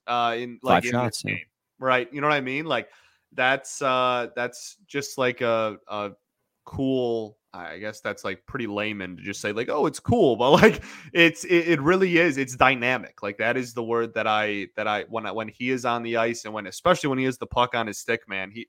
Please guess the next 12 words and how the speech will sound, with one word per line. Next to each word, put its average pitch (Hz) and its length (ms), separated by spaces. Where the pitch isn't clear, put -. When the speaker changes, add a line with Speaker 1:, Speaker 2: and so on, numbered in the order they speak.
Speaker 1:
that, 120 200
the 117 140
offense 131 520
is, 117 140
is 113 260
more 110 360
dynamic 110 720
with 95 180
him 101 180
on 92 160
the 87 140
ice. - 340